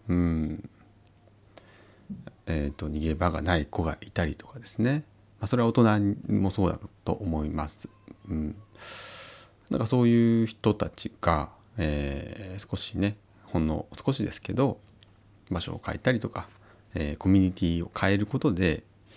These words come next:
えー、またね、ちょっと頑張ろうとか、うん。なんかそんな風に思えるような、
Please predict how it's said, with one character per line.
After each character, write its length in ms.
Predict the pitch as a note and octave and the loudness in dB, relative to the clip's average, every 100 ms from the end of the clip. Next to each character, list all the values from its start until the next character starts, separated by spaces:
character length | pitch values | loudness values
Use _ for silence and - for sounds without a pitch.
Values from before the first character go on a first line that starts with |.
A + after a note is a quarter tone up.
| - - - - _ - | -20 -20 -20 -20 _ -4
え 1200 | D#2 D2 D2 C#2+ D#2 - - - - - - - _ _ _ _ _ _ _ _ _ | -2 0 -2 -4 -8 -10 -12 -14 -16 -20 -20 -20 _ _ _ _ _ _ _ _ _
ー、 40 | - | -6
ま 60 | |
た 140 | E2+ D#2 | -4 -2
ね、 180 | C3+ - _ - | -2 -4 _ -12
ち 60 | - | -10
ょ 20 | |
っ 20 | |
と 80 | - | -8
頑 220 | D#2 C#2+ | -8 -6
張 80 | F2 | 0
ろ 100 | G#2 | 0
う 40 | |
と 80 | - | 0
か、 200 | - - - _ _ - | -8 -16 -18 _ _ -10
う 60 | D2+ | -6
ん。 140 | C#2+ - _ - _ - - - _ - | -6 -10 _ -20 _ -20 -20 -20 _ -6
な 60 | D#2 | -6
ん 20 | |
か 80 | D#2+ | 0
そ 100 | F2+ | 0
ん 20 | |
な 60 | |
風 100 | G2 | 4
に 60 | F#2 | 2
思 260 | E2+ F2+ G#2+ | 2 2 2
え 80 | |
る 140 | A2 D#2 | 2 0
よ 160 | D#2+ | 0
う 60 | D#2 | 0
な、 200 | F#2 - | 0 -2